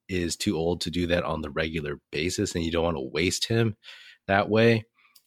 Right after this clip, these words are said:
And I've been saying all summer that I am a big Gary Payton the second fan, and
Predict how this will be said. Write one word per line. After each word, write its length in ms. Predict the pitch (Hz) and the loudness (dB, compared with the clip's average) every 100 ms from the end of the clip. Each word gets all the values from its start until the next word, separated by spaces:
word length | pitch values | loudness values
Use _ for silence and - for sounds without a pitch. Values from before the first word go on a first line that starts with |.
| _ _ _ _ _ - | _ _ _ _ _ 2
And 840 | 104 98 95 92 90 85 82 80 - _ _ _ - | 6 6 6 6 4 2 0 -4 -10 _ _ _ 0
I've 120 | 110 | 4
been 120 | 110 | 4
saying 260 | 95 104 101 | 4 4 6
all 140 | 95 | 4
summer 560 | 87 - 104 110 90 85 - | 4 4 6 6 4 2 -2
that 280 | 85 85 - | 0 0 -2
I 580 | 90 92 92 90 85 - _ _ _ _ _ _ _ | -2 0 2 0 -2 -6 _ _ _ _ _ _ _
am 160 | - 90 | -4 -2
a 80 | 82 | -2
big 560 | 80 87 87 82 82 - _ _ _ - | 0 2 2 0 -6 -18 _ _ _ -6
Gary 300 | 98 90 90 | -2 0 0
Payton 560 | - 95 - 82 80 - _ _ | 0 -2 -2 -6 -8 -10 _ _
the 80 | - | -8
second 560 | - - 90 92 80 - | -2 0 0 -2 -4 -6
fan, 480 | - 80 76 82 82 | -2 0 0 -2 -4
and 320 | 85 85 78 | -4 -2 -4